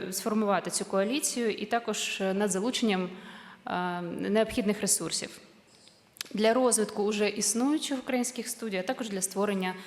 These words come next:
нових. І ця робота справді потребує великих зусиль і ресурсів. І сподіваємося, що наступного року,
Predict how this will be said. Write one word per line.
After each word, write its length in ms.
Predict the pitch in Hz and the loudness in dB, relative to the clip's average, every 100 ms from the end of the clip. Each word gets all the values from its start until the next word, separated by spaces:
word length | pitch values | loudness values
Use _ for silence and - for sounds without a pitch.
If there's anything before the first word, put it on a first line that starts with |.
| - | -4
нових. 420 | - 190 160 - - - - - - - | 0 0 -2 -8 -12 -14 -16 -16 -14 -8
І 100 | 208 | 0
ця 160 | 262 | 2
робота 540 | 262 254 302 262 233 208 - | 4 2 2 2 2 0 -4
справді 480 | - - 196 170 175 | -2 2 0 0 -4
потребує 480 | 196 202 202 220 226 | -4 -2 -2 2 2
великих 420 | 185 208 208 202 | 2 0 0 -4
зусиль 480 | 185 208 - 277 302 277 - - | -4 -4 -2 0 -2 -6 -14 -6
і 120 | 220 | -2
ресурсів. 500 | 208 - 180 - 170 | 0 0 -2 -4 -4
І 40 | |
сподіваємося, 600 | 180 233 214 254 269 247 220 | -4 -2 0 2 2 -2 -4
що 200 | - 220 | -4 -2
наступного 540 | 214 254 262 233 214 | -2 -4 -2 -2 0
року, 400 | 196 190 196 | 0 -2 -4